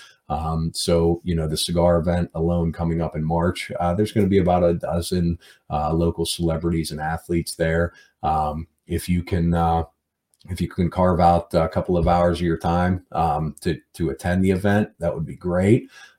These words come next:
Uh, you know, we, we appreciate the support, the love and support, and, you know, keep in mind, it's all for the kids. It's all for the mission at hand. So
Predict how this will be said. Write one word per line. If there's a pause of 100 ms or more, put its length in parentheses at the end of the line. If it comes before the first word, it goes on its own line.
Uh,
you
know,
we,
we
appreciate
the
support,
the
love
and
support,
and,
you
know,
keep
in
mind,
it's
all
for
the
kids.
It's
all
for
the
mission
at
hand.
So